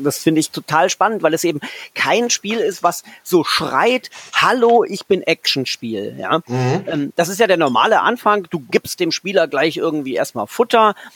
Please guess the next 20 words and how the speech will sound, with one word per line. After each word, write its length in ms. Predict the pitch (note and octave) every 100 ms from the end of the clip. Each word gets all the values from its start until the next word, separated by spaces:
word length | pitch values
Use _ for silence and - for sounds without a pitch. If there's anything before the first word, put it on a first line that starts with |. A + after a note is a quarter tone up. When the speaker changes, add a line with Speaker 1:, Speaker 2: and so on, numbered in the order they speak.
| _ _
Speaker 1:
und 120 | F3+ D#3+
der 100 | D3
kann 180 | E3+
sich 120 | E3 E3
mit 120 | -
allem 240 | C#3 B2
austoben 720 | - G#3 C4 - A3 A3+ A3+
und 160 | G3+ E3
dann 140 | D3+
nimmt 180 | D#3 D#3+
man 200 | A2 D#3
irgendwie, 600 | - D3+ D3 C3+ C3 C3
äh, 340 | - G2+ C#3 B2
das 220 | C#3+ - - - C#3+
erstmal 300 | D#3 - D3
alles 200 | C3+ C3
zu, 280 | - C3+ A#2+
äh, 200 | C#3 C#3+
wieder 200 | C#3+ C#3
zurück 380 | - B2 G#3